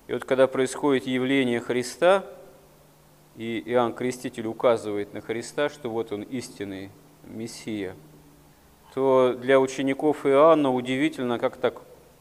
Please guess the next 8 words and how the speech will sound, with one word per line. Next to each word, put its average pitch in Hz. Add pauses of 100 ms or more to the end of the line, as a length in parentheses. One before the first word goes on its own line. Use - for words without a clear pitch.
(580)
ученики 127
Христа, 160 (720)
апостолы, 110
они 139
что-то 139
не 135
очень 139
озабочены 123